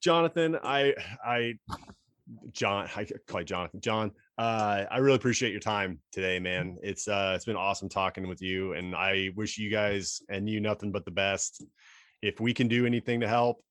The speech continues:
please let us know. Um, and then, uh, yeah, outside of that, just stay healthy and stay gold, man.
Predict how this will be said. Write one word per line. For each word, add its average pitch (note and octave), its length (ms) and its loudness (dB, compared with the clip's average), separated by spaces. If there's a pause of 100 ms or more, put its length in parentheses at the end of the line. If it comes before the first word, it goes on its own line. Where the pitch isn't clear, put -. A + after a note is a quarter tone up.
(360)
please A2 220 -6
let A2 160 0
us G2+ 140 -6
know. G#2 440 -4 (520)
Um, F#2 720 -2 (840)
and G#2 180 2
then, G#2+ 220 2
uh, F#2+ 420 2 (220)
yeah, A2 440 2
outside A2+ 360 0
of G2 80 0
that, A2 380 2
just - 340 -6 (840)
stay C3 240 0
healthy D3 480 4
and A2 320 0 (240)
stay - 320 0
gold, A#2+ 420 4
man. G#2+ 380 -2